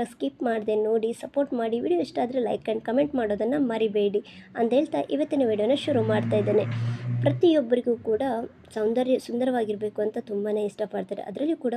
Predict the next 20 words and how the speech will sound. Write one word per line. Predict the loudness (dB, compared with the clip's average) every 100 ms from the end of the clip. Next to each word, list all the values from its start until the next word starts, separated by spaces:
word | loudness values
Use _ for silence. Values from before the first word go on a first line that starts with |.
| -4
ಕೂದಲು | -4 -2 0 -2
ಕೂಡ | 0 -2 0
ಒಂದು | -2 -2
ಭಾಗ | -4 -6 -4
ನಮ್ಮ | -4 -2 -4 -6 -14 -20 -6
ಸೌಂದರ್ಯವನ್ನು | 0 2 2 0 0 0 -2 -4 -8 _ -20 _ _ _ _ _
ಇನ್ನಷ್ಟು | 2 4 4 0
ಸುಂದರವಾಗಿ | -2 2 2 2 0 -4
ಕಾಣಲಿಕ್ಕೆ. | -4 -2 -2 -4 -6 -10 -16 -6 -4
So | -4
ಕೂದಲು | -4 -2 0 2 2
ಉದುರುವಂಥದ್ದು, | 0 0 0 0 0 0 0 0
ಕೂದಲು | -2 -2 0 2 2 0 -4 -16 _ _ _ -10 -2
ಬೇಗನೆ | 4 6 6 4
ಬಿಳಿಯಾಗುವಂಥದ್ದು, | 4 2 2 0 0 -2 -2 -2 -4
ಕೂದಲು | -4 -4 -2 -2
ತಲೆಯಲ್ಲಿ | -2 -2 0 0
ಹೊಟ್ಟಾಗುವಂಥದ್ದು, | -2 -4 -4 -4 -4 -4 -2 -4
ಪ್ರತಿಯೊಂದು | 0 0 2 2 2 0
ಕೂದಲಿಗೆ | -2 0 0 0 0